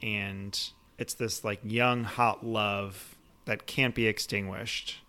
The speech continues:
So for me, like, overall, I'm kind of reiterating this, but it's, like, all in the small movements and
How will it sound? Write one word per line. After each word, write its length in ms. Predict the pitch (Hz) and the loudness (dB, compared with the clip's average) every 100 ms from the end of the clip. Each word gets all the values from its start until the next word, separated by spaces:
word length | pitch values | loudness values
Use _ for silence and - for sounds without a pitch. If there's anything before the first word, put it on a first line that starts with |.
| _ - | _ 0
So 180 | 143 | 2
for 160 | 139 147 | 6 6
me, 200 | 151 151 | 8 8
like, 200 | 135 117 | 8 6
overall, 460 | 131 113 117 107 107 | 4 4 4 4 4
I'm 160 | 107 104 | 0 -2
kind 220 | 117 110 | 0 0
of 60 | |
reiterating 560 | 104 101 101 101 101 104 | 0 0 0 0 -2 -4
this, 160 | 98 - | -6 -4
but 140 | 110 | -2
it's, 180 | 104 - | -2 0
like, 160 | 107 - | -2 0
all 280 | 123 123 127 | 4 6 6
in 80 | 120 | 2
the 80 | 104 | -2
small 380 | - 110 104 | -4 -2 -2
movements 720 | 104 104 104 135 165 170 - - | 0 -4 -2 0 0 -2 -6 -6
and 520 | - 110 104 104 101 | -6 -2 -2 -2 -4